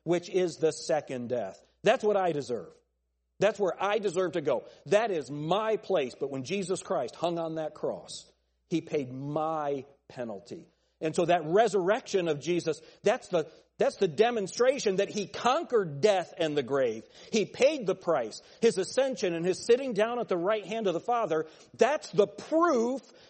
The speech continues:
that Jesus Christ's sacrifice was enough. "Thou shalt not leave my soul in hell,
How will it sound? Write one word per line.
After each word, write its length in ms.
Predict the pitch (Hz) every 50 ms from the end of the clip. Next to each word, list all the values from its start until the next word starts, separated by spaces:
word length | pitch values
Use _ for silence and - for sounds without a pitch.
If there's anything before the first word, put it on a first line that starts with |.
| _ -
that 180 | 180 165 170
Jesus 400 | - 190 247 254 190 214 226 -
Christ's 320 | - - 196 180 - - -
sacrifice 580 | 208 190 180 - 180 160 - 185 170 156 -
was 220 | - 160 160 139 139
enough. 420 | 123 123 120 117 98 78 - - _ _ _ _ _ _ _ _ _ _ _ _
"Thou 160 | 185 196 233
shalt 240 | - - 220 214 208
not 260 | 208 247 226 208 185
leave 240 | 185 226 240 226 170
my 160 | 190 202 185
soul 360 | 175 - - 202 190 170 160 160
in 100 | 147 139
hell, 400 | 135 156 139 131 120 113 -